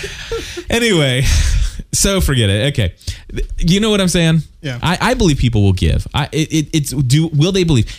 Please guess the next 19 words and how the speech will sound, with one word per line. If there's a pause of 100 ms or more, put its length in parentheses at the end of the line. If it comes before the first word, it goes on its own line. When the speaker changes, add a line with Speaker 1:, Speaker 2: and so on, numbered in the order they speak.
Speaker 1:
And
if
they,
if
they
are, (240)
if
they
are
true
disciples, (280)
they
will, (580)
they
will, (280)
they
will, (500)
uh,
sow,